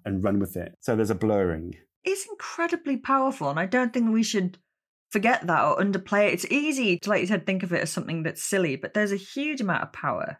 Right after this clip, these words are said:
Speaker 2: in camp, isn't there?
Speaker 1: There is. And I think the people who are camp are the bravest, strongest people in our society, because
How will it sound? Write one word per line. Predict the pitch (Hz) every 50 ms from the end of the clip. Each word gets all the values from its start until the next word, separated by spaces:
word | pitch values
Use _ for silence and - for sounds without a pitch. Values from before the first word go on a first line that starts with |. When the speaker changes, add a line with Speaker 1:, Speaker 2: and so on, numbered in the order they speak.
| _ _ -
Speaker 2:
in | 165 156 -
camp, | - - 143 113 - 143 143 - -
isn't | 190 185 170 113
there? | 143 139 135 147 - _ _ _ _ -
Speaker 1:
There | 170 160 160 180
is. | 214 214 135 117 - - -
And | 120
I | 139 165 180
think | 170 175 - 110 - -
the | 107
people | - - 156 165 165 - 160
who | 135 120
are | 107 107
camp | - - - 139 101 87 85 85 -
are | 107 104 107 101 98 98 -
the | 98
bravest, | 87 90 107 110 113 135 131 131 127 - -
strongest | - - - 117 107 104 95 98 90 - -
people | - 98 95 95 - 98
in | 92
our | 95 92 87
society, | - 101 - - 90 90 90 85 82 - - - - _ _ _ _ _ _
because | - 107 - - 104 98 98 - -